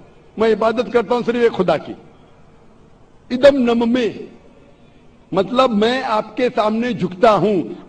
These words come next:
मैं आपकी इबादत करता हूं। ये हिंदू फिलॉसफी है, हिंदू फिलॉसफी, लेकिन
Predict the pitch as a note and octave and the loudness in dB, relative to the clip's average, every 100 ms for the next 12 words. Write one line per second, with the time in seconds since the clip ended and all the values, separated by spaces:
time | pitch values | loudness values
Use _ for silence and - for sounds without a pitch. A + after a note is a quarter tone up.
0 | E3 A#3 B3+ A#3 A3 A3+ B3+ G#3+ G#3+ G#3 | -2 -2 -2 -2 -4 -2 -4 0 2 2
1 | A3 - G#3 - G#3 A3 C4 A#3 C4+ A#3 | -2 0 0 2 0 0 0 0 -2 0
2 | C#4+ D4 C#4+ G#3+ C4+ B3 G3+ C3 - - | 2 2 2 2 4 4 2 -8 -16 -20
3 | - _ - _ _ _ _ _ - _ | -20 _ -20 _ _ _ _ _ -20 _
4 | _ _ _ _ _ _ - G#3 A3+ C#4 | _ _ _ _ _ _ -4 -4 -2 -4
5 | B3+ B3+ B3+ B3+ - C#4+ A#3+ A#3+ D#4 D#4+ | 0 0 2 0 0 -2 -2 0 0 0
6 | F4+ | -2